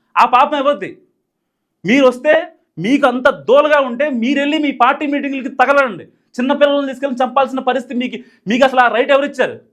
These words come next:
వాళ్ళని తి-, అనవసరంగా తీసుకెళ్లారు కాబట్టి ఇవాళ వాళ్ళకి, వాళ్ళకి ఆ ఇబ్బంది. ఏ, మీరు టీవీలో చూడలేరా,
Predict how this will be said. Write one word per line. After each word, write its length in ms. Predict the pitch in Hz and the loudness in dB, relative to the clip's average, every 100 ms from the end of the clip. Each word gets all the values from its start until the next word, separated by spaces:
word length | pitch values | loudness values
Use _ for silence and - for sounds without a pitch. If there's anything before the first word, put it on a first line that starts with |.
| _ _ _ _ _ _ _ _ _ | _ _ _ _ _ _ _ _ _
వాళ్ళని 380 | 160 240 285 254 | 4 4 4 -2
తి-, 140 | 220 - | -6 -6
అనవసరంగా 460 | 185 254 294 302 285 | -2 -2 -2 0 -2
తీసుకెళ్లారు 440 | 269 247 262 254 | -2 -6 -2 -2
కాబట్టి 400 | 240 247 302 311 | 2 2 2 -2
ఇవాళ 160 | 311 277 | 0 2
వాళ్ళకి, 280 | 262 240 226 | 2 0 -2
వాళ్ళకి 220 | 220 226 | 0 0
ఆ 20 | |
ఇబ్బంది. 400 | 220 247 214 107 _ _ | 0 -2 -2 -6 _ _
ఏ, 180 | 220 311 311 _ _ | 2 2 0 _ _
మీరు 140 | 175 240 | -6 -6
టీవీలో 380 | 240 277 294 294 | -4 -2 0 0
చూడలేరా, 480 | 269 262 262 262 | 2 2 2 0